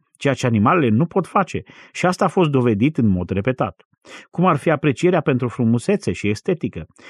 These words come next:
cum ar fi simțirea unei emoții, cum ar fi sensibilitatea din punct de vedere moral și conștiința din punct de vedere moral și moralitatea. Și iată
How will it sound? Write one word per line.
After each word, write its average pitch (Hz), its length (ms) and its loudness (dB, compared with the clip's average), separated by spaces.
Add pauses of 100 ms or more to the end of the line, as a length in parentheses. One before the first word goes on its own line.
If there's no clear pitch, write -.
(140)
cum 160 160 -2
ar 156 100 4
fi 151 160 -2
simțirea 156 520 0
unei 123 360 2
emoții, 160 600 -2 (240)
cum 131 180 0
ar 120 100 2
fi 123 140 -4
sensibilitatea 117 800 -2
din 110 140 0
punct 107 200 -2
de 104 80 0
vedere 113 280 0
moral 113 440 0 (260)
și - 160 -6
conștiința 131 760 0
din 104 160 2
punct 98 200 -4
de 101 80 0
vedere 98 280 0
moral 90 360 -6 (320)
și - 200 -10
moralitatea. 87 760 -6 (880)
Și - 220 -4
iată 175 400 2